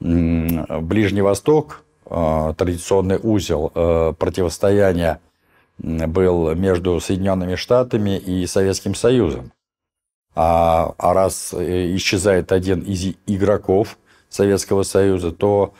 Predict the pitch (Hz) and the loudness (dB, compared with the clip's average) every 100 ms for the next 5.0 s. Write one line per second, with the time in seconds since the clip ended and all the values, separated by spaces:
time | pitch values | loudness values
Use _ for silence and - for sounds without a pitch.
0 | - _ - 110 - 98 101 95 90 - | -20 _ -2 0 0 0 2 0 -4 -2
1 | 117 107 85 90 95 - 95 92 87 92 | 0 0 -2 -2 -4 -4 -4 0 2 2
2 | 92 90 - 92 95 87 - _ _ _ | 2 0 -4 -2 0 -2 -8 _ _ _
3 | - 82 82 104 104 82 71 64 67 - | -2 0 2 2 2 2 0 -6 -12 -12
4 | - 87 80 76 80 87 117 123 123 117 | -2 -2 -2 -2 0 2 2 2 -2 -2